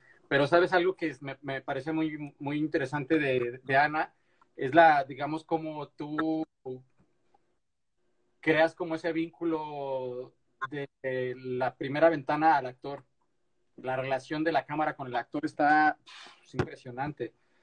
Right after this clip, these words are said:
Y claro, la cámara es que es un ente que está, in-, o sea, está íntegro a ella, porque se están moviendo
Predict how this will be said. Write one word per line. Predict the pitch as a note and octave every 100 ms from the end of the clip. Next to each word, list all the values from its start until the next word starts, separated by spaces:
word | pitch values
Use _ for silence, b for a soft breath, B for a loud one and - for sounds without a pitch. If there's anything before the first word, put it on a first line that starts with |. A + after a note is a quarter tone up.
| _ _ _
Y | C3+ D3 E3
claro, | - D#3 D#3+ D#3+
la | C3 -
cámara | C#3 D3 D#3+ D#3+ D3 C#3+ -
es | B2+
que | -
es | D3
un | D#3 D3
ente | C#3+ D#3+
que | C#3
está, | - C#3 C3+ C#3 C#3 C3+ - _ _ _ _ _ _ _ _
in-, | D3+ B2+ -
o | B2
sea, | C3
está | B2+ C#3 D#3
íntegro | D3+ D#3+ C3+ B2
a | A#2+ C#3
ella, | D#3+ C#3+ -
porque | C3 - C3
se | B2+
están | - C3+ C#3
moviendo | C3+ C#3 B2+ B2+